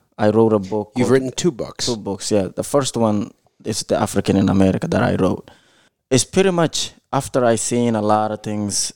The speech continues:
Speaker 1: in, growing up in the United States, I have seen, you know, people just, like, uh, not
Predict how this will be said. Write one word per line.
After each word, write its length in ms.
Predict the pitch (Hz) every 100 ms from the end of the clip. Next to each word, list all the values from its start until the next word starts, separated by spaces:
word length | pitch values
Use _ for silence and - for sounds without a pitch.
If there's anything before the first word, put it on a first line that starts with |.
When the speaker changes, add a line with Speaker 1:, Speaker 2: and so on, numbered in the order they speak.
| -
Speaker 1:
in, 320 | 104 98 92 - 95 - _
growing 320 | - 107 107
up 120 | 107 101
in 120 | 101
the 80 | 95
United 440 | 95 98 98 95
States, 600 | - - 92 90 - - _ _ _ _ -
I 100 | 107
have 180 | 107 -
seen, 640 | - 107 104 95 92 101 _
you 80 | -
know, 280 | 95 92 - -
people 540 | 104 101 101 95 208 - _ _ _ -
just, 400 | 185 - - - _ _ _ _ _ _ _ _ _ _
like, 400 | - - - - _ _ -
uh, 460 | 80 82 76 87 - - _ _ _ _
not 580 | 107 113 113 - -